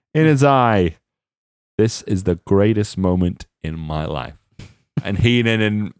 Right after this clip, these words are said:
Hennig are there popping champagne with cigars and everything behind them. Cracking.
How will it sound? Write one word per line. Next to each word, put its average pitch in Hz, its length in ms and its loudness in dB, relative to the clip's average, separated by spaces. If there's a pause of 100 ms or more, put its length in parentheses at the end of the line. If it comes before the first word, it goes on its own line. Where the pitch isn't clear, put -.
(100)
Hennig 110 340 -2
are 104 60 0
there 110 160 2
popping 110 400 -6
champagne 107 640 2
with 98 100 2
cigars 104 460 2
and 104 100 2
everything 98 300 -4
behind 95 340 -2
them. 90 200 -4 (800)
Cracking. 95 440 -4